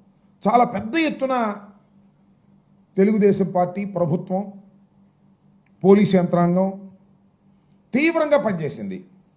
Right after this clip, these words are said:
అయినా ఒక్క అడుగు కూడా వెనక్కి వేయలేదు వైఎస్ఆర్ కాంగ్రెస్ పార్టీ కేడర్. ఇంకొక మాట, ఈ సంవత్సరం పాటు కూడా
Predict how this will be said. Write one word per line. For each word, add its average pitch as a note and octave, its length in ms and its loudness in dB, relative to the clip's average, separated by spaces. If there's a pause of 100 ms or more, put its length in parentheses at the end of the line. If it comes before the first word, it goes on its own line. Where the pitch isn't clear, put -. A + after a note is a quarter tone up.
(680)
అయినా C#3+ 520 -6 (800)
ఒక్క - 240 -8 (160)
అడుగు G#3 260 -2
కూడా G3 200 0
వెనక్కి D#3+ 340 -4
వేయలేదు B2 400 -6
వైఎస్ఆర్ A#2 480 -10
కాంగ్రెస్ G2+ 340 -12
పార్టీ F#2 200 -12
కేడర్. A2+ 360 -10 (1600)
ఇంకొక G#3+ 240 0
మాట, G#3 460 -2 (880)
ఈ B3+ 200 4
సంవత్సరం C#4 600 2
పాటు D4 220 4
కూడా C4+ 520 4